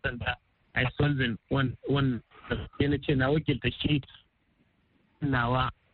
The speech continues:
Albert, saboda ni zan koma wurin aiki. Muka yi sallama muka tafi. To shi ne bayan na koma wurin aiki, an dawo aiki. Da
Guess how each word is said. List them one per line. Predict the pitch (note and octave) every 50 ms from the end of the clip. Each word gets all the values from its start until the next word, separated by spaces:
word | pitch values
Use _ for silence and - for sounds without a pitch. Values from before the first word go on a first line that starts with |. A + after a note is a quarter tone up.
| _ _
Albert, | C#3+ D3 C#3 B2 C3 A#2+ - - - _ _ _ _ _ _
saboda | C#3+ C#3+ C3+ B2+ A#2+
ni | B2 C3 C#3
zan | C#3 D3 C#3 B2 -
koma | - B2 A#2+ - A#2+ A2 G#2+
wurin | A#2 B2 - -
aiki. | - C3 C3 - - - - - _ _ _ _ _ _ -
Muka | D3+ D3 - D3+
yi | C3 -
sallama | C#3 C#3 D3 D3 D3+ D3 C#3 A#2+ A#2
muka | B2 C3+ - B2+
tafi. | - - - - _ _ _ _ _ _ _ - _ _ _ - -
To | B3+
shi | - - - A#3+
ne | B3 G#3 F3 D#3+ D3
bayan | C3 C3+ D#3 E3+ F3+ F#3
na | F#3 F3+ E3+
koma | - - F#3+ F#3+ G3 E3+ D3 C#3+
wurin | D3 D3+ D3 -
aiki, | - D#3 D3+ D3 - - - - -
an | D#3 D#3+ D#3 C#3+
dawo | D#3 D3+ D3+ D#3 D#3 D3+ - - -
aiki. | D#3 D3+ D3 - - - - - _ _ _ _ _ - _ _ _ _ - - - -
Da | - B2